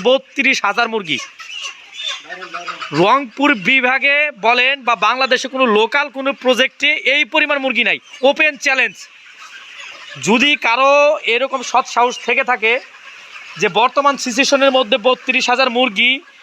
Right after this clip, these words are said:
আহ, লালন পালন করতেছে, এরকম একটা প্রতিষ্ঠান থেকে কেউ যদি লেয়ার মুরগি রেডি পুলেট সংগ্রহ করে, লস হওয়ার কোনো অপশন নাই।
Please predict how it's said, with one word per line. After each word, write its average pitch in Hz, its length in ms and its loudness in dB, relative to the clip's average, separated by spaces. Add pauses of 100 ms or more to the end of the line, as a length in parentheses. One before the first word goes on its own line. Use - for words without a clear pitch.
(380)
আহ, 185 260 2
লালন 269 280 2
পালন 285 220 0
করতেছে, 262 360 -2
এরকম 247 420 -2
একটা 285 160 -2
প্রতিষ্ঠান 277 540 -2
থেকে 269 200 -2
কেউ 247 200 2
যদি 226 180 -4
লেয়ার 214 280 0
মুরগি 226 200 -4
রেডি 214 180 -2
পুলেট 208 240 -6
সংগ্রহ 208 340 0
করে, 147 220 -2 (640)
লস 254 280 2
হওয়ার 262 140 0
কোনো 247 160 -2
অপশন 208 500 -4
নাই। 127 220 -8